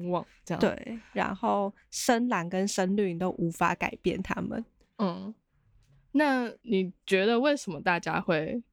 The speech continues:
Speaker 1: 反对灵性？你觉得那，那些人的点有哪些？他们反驳的点是什么？或者说你觉得“灵性”这个词对你来说给你的印象是什么？
Speaker 2: 很虚无缥缈，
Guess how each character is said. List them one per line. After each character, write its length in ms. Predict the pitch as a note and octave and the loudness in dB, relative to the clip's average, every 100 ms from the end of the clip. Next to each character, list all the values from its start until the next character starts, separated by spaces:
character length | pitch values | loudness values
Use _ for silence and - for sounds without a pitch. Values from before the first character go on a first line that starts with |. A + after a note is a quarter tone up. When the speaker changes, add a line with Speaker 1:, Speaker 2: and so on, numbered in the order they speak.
| _ _ _ | _ _ _
Speaker 1:
反 200 | - A#3+ | -6 -2
对 160 | F#3+ D3 | 0 0
灵 180 | - - | -4 -8
性？ 280 | - - A#3+ _ _ | -10 -8 -10 _ _
你 100 | F3 | 0
觉 120 | F3 | 2
得 160 | F#3 A3 | 2 0
那， 240 | G#3+ A#3 A#3 - | 2 0 0 0
那 80 | A#3 | -2
些 200 | A3 G3 | 0 0
人 260 | F3+ - - | -2 -4 -4
的 520 | - - - A#3+ B3 | -4 -4 -8 -8 -4
点 240 | F3+ D#3+ | -2 -2
有 120 | D3+ D#3+ | -2 -4
哪 200 | C#3 - | -4 -4
些？ 380 | - F3 F#3 A#3 - - - | -6 -6 -6 -8 -10 -20 -2
他 120 | A3+ | 0
们 180 | G#3 F#3 | 2 0
反 200 | E3+ D#3 | -4 -6
驳 160 | G#3 - | -8 -12
的 60 | |
点 200 | - - | -12 -12
是 60 | B3 | -12
什 140 | - | -12
么？ 20 | - | -2
或 80 | D4 | 2
者 60 | C4+ | 4
说 100 | C4+ | 4
你 240 | B3 F3 - | 4 2 -4
觉 120 | - F3 | -2 0
得 180 | F3 F3+ - | 0 -4 0
“灵 260 | G3+ G3 G#3 | 2 4 2
性” 260 | B3+ D#4+ A#3+ | 2 2 2
这 60 | |
个 100 | G#3 | 0
词 440 | F#3 - - - - _ - | -2 -6 -12 -10 -12 _ 4
对 120 | A#3 | 4
你 60 | F3 | 4
来 160 | D#3 | -2
说 320 | - E3+ F3 - _ _ _ | -2 -2 -2 -6 _ _ _
给 120 | F#3 | 4
你 140 | G#3 F3 | 6 6
的 40 | |
印 220 | A3 F3+ E3+ | 4 4 2
象 280 | G3+ F3 F3 | -6 -6 -8
是 60 | |
什 160 | C4 - | -12 -12
么？ 100 | A#3+ A3 _ _ _ _ _ - | -14 -16 _ _ _ _ _ -6
Speaker 2:
很 160 | G#3+ | -4
虚 360 | F#3 - - A3+ | -2 -2 2 2
无 200 | A3 F#3+ - | 2 -2 -4
缥 280 | A3 G3 G3+ | -2 0 -2
缈， 160 | G#3 | -4